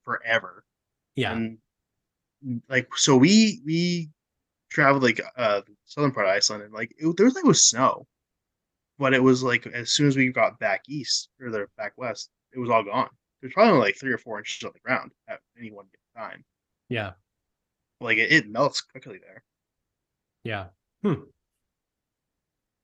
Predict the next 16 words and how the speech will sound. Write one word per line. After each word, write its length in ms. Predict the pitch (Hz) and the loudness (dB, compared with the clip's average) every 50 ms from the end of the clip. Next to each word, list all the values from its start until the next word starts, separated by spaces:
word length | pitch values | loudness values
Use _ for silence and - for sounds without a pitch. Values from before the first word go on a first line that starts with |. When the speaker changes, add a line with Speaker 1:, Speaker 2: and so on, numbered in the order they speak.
| _ _ - | _ _ 4
Speaker 2:
Well, 120 | 151 156 | 4 6
it 80 | 165 202 | 6 4
is 180 | 254 247 180 | 2 2 0
also, 760 | 185 170 165 156 - - 165 151 143 139 131 123 113 104 101 _ _ _ _ _ _ _ _ _ _ _ | 2 2 2 2 2 0 0 2 2 0 0 -4 -6 -10 -14 _ _ _ _ _ _ _ _ _ _ _
I 100 | - 139 | -4 0
mean, 140 | 139 147 143 | 2 2 4
not 180 | 143 135 123 107 | 4 2 2 0
to 80 | 131 | -4
go 200 | 117 120 120 117 | -4 -4 -4 -6
into 240 | 113 110 104 - 113 | -6 -6 -8 -8 -10
a 40 | 101 | -10
fucking 380 | - - 143 123 - - 101 | -4 -4 -4 -4 -4 -6 -12
full 240 | 95 - - 131 120 | -8 -6 -4 -4 -4
meteorology 800 | 110 113 113 113 107 104 101 95 104 110 110 110 107 95 92 98 | -4 -4 -6 -6 -6 -6 -8 -8 -8 -8 -8 -8 -8 -10 -12 -14
class 400 | 90 - - 110 95 95 90 - | -14 -12 -12 -10 -10 -8 -8 -8
here, 320 | - 113 101 95 92 85 | -8 -10 -12 -14 -16 -18